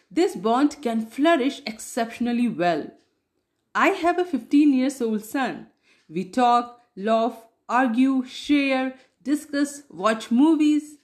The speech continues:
In fact, we were playing table tennis just last evening.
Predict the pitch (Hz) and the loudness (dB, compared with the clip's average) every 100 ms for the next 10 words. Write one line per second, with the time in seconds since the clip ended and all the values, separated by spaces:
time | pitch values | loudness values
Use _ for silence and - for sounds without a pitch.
0 | _ _ _ - 226 220 339 277 - - | _ _ _ -6 -4 0 0 0 -6 -20
1 | _ _ - 214 339 381 381 269 254 320 | _ _ -2 2 2 2 0 0 2 -2
2 | - 269 302 381 254 220 262 - 165 262 | 0 0 0 -2 -2 -2 -4 -6 -6 -4
3 | 359 - 208 214 262 - 427 330 208 156 | -4 -4 -2 0 0 0 2 2 0 -4